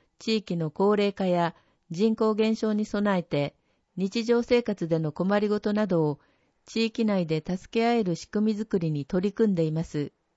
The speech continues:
これからも地域がより良くなるよう、住民協議会として地域の皆さんと共に歩んでまいりたいと思います。写真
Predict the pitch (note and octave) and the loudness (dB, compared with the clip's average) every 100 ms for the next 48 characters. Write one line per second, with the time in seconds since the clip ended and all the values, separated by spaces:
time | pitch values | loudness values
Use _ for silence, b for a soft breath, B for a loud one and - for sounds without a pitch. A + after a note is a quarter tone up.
0 | _ _ _ _ _ _ _ _ _ - | _ _ _ _ _ _ _ _ _ -2
1 | G#3+ A3 A3+ G#3+ G3 F3+ E3+ b b - | 0 2 2 2 2 0 -2 b b -10
2 | - A#3+ - E3+ E3 E3 G#3 A#3 A#3 A3 | 0 0 0 -2 0 2 2 4 2 2
3 | F#3 G3 F#3 E3 D3+ C3+ _ _ _ _ | 0 0 2 2 2 -2 _ _ _ _
4 | E3 G#3+ A3 A3+ A3+ A#3 A3+ A3 G#3+ F3+ | 0 2 4 2 0 2 2 2 0 0
5 | E3 D#3 - D#3+ D3+ - _ _ _ _ | 0 -6 -2 0 0 -2 _ _ _ _
6 | - A3 G#3 F#3 E3+ F3+ G#3+ A3+ G3 F3 | -2 -2 0 -2 -2 0 0 0 -2 -2
7 | D#3 E3 E3 D#3+ D#3 - - F#3 A3 G#3 | -2 -2 0 -2 -2 -4 -2 2 2 2
8 | E3+ D#3+ F3+ F#3+ G3 G3+ F#3+ D#3 D#3 D#3 | 0 0 0 0 0 -2 0 -2 -2 -2
9 | D#3 D#3+ D3+ D3 - _ _ _ _ _ | -2 -4 -4 -6 -8 _ _ _ _ _
10 | _ _ _ _ _ _ _ _ _ _ | _ _ _ _ _ _ _ _ _ _
11 | _ _ _ _ _ _ _ - G3+ - | _ _ _ _ _ _ _ -4 -4 -2
12 | G#3 G3 F#3 | -4 -2 -4